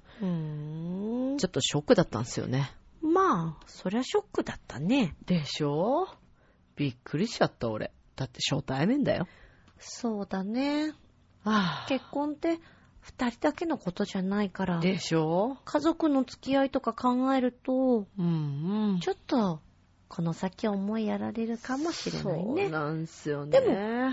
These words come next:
Speaker 1: いい人だったんでしょ？それ以外は。
Speaker 2: うーん、よくわかんない。なんか、彼女と一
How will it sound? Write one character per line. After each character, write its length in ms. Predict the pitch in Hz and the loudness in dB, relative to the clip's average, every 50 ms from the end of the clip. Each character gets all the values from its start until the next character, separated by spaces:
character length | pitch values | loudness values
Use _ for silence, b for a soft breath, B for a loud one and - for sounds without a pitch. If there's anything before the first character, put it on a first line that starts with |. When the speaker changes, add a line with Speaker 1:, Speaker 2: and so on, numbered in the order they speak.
| 240 - | 4 6
Speaker 1:
い 120 | 311 403 | 6 6
い 20 | |
人 180 | 427 - - 370 | 6 4 2 2
だ 120 | - - | 4 4
っ 60 | 147 - | 2 0
た 140 | - - | -4 -6
ん 60 | 151 147 | -4 -4
で 100 | 156 175 | -2 2
し 100 | - - | 6 6
ょ？ 140 | 480 571 - - _ _ _ | 6 6 6 0 _ _ _
そ 180 | - - - 170 | -16 -6 -2 0
れ 100 | 156 151 | 0 2
以 140 | 156 175 180 | 2 2 4
外 240 | - 202 180 156 | 4 4 4 4
は。 160 | 147 156 - - _ _ - - _ _ - - | 2 0 -2 -4 _ _ -20 -20 _ _ -18 -12
Speaker 2:
う 40 | - | -8
ー 40 | 156 | -6
ん、 1040 | 170 165 160 160 156 156 156 151 156 156 151 151 151 151 151 151 151 151 151 151 151 147 147 147 147 156 | -4 -4 -4 -4 -4 -4 -4 -4 -6 -6 -6 -6 -6 -6 -6 -6 -6 -6 -6 -8 -8 -10 -14 -14 -12 -10
よ 260 | 143 131 131 139 151 - | -10 -8 -8 -10 -10 -10
く 100 | _ - | _ -2
わ 160 | 190 147 131 127 | 0 0 0 -4
か 220 | - - 135 139 | -8 -10 -8 -6
ん 120 | 151 175 202 | -4 -4 -4
な 100 | 233 - | -4 -6
い。 40 | - B 156 B B B B B B B B B B B B B B B B B B B B B B _ _ | -8 B -16 B B B B B B B B B B B B B B B B B B B B B B _ _
な 160 | - 208 214 | 0 2 2
ん 60 | 208 | 2
か、 160 | 185 - 185 185 175 143 B B B B B B B _ _ _ _ _ _ _ _ _ _ _ _ _ _ - | 0 0 0 0 0 -2 B B B B B B B _ _ _ _ _ _ _ _ _ _ _ _ _ _ -20
彼 340 | - - - 466 508 539 269 | -20 -18 -12 -4 0 0 0
女 40 | 202 | 2
と 140 | - - 165 | 2 0 -2
一 60 | 147 | 0